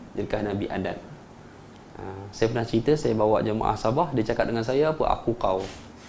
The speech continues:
Ha. Bayangkan kita jadi ustaz, tak pernah orang sebut. Dia tu, "Kau ni," dia kata. <laughs> Um, ya, "Kau bawa aku tawaf nanti ya," dia kata.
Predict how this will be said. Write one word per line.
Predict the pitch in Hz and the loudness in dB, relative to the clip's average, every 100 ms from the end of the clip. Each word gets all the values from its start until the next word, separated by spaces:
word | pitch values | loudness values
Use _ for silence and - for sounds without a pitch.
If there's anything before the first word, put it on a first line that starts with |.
| - - - - - | -18 -18 -20 -18 -8
Ha. | 95 92 - - - - - - - - - - - | -6 -4 -8 -12 -18 -18 -18 -18 -20 -20 -20 -14 0
Bayangkan | 131 196 185 160 180 | 4 6 6 6 6
kita | 170 185 | 8 8
jadi | 156 160 165 | 8 8 6
ustaz, | - 196 - | 4 0 2
tak | 104 | 2
pernah | 170 165 | 4 2
orang | 156 151 | 4 4
sebut. | 143 135 320 - - | 4 4 0 -6 -10
Dia | 170 - 143 - | -4 0 2 0
tu, | - - - - - - - | -2 -6 -8 -14 -16 -16 2
"Kau | 170 170 | 6 8
ni," | 170 165 | 8 4
dia | 135 107 | 2 2
kata. | - - | 0 0
<laughs> | 113 123 131 131 131 127 120 117 110 110 - - - - - | 2 6 8 8 8 6 6 4 4 4 2 -6 -8 -10 -6
Um, | - 98 95 98 104 104 - | 0 2 2 0 -2 -2 -2
ya, | 113 156 160 - | -2 -2 -4 6
"Kau | 147 | 8
bawa | 135 156 151 | 10 10 10
aku | 139 147 | 6 6
tawaf | 139 131 | 8 8
nanti | 107 98 104 | 6 4 4
ya," | 160 | 4
dia | 135 107 | 0 -2
kata. | - | -4